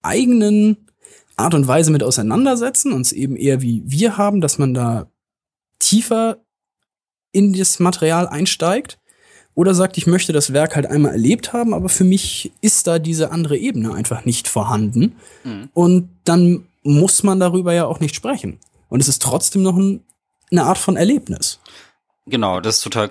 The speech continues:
Speaker 2: cool. Und damit sind wir trotzdem wieder bei Silent Hill. <laughs> Weil das, aber weil das einfach so ein, so ein Beispiel ist, das kennt jetzt jeder. Deswegen sage ich es auch noch mal am Ende. Es ist durchaus vergleichbar. Alles auf einem kleineren Scale, alles auf einem Indie-Scale natürlich. Und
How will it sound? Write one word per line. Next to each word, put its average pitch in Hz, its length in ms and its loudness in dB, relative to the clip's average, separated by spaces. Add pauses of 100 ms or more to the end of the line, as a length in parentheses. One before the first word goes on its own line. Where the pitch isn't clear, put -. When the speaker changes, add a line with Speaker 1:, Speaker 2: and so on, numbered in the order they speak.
Speaker 2:
cool. 90 280 -6
Und 113 140 -4
damit 139 180 2
sind 170 160 0
wir 131 80 -2
trotzdem 160 340 -2
wieder 110 160 0
bei 107 80 0
Silent 104 280 -4
Hill. 120 220 -6
<laughs> - 1400 -6
Weil 120 160 0
das, 151 160 0
aber 120 340 -2
weil 127 80 2
das 139 160 -2
einfach 120 360 -2
so 113 160 -6
ein, 117 200 0
so 113 80 -4
ein 113 100 0
Beispiel 117 340 0
ist, 110 140 -4
das - 160 -4
kennt 113 220 -4
jetzt - 260 -4
jeder. 98 220 0
Deswegen 98 360 -4
sage 101 160 0
ich 113 80 -6
es - 60 -8
auch 98 80 -4
noch 98 120 -4
mal 104 80 -2
am 90 100 -6
Ende. 107 200 -4
Es - 120 -8
ist - 180 -4
durchaus 113 380 2
vergleichbar. 98 640 -4 (160)
Alles 139 320 0
auf 135 180 0
einem 127 140 0
kleineren 123 400 0
Scale, 98 440 -2
alles 107 260 -2
auf 110 180 -2
einem 110 120 -2
Indie-Scale 107 840 0
natürlich. 92 520 -8
Und 92 260 -6